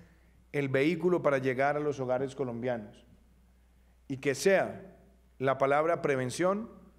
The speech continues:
la que siempre esté generando las alertas,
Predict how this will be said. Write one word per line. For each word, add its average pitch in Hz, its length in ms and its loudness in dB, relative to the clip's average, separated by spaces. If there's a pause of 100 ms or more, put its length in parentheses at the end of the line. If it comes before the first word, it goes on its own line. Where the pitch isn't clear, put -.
(440)
la 135 180 0
que 131 120 -2
siempre 160 420 -2
esté 156 240 -4
generando 143 400 -2
las 135 200 -2
alertas, 127 580 -2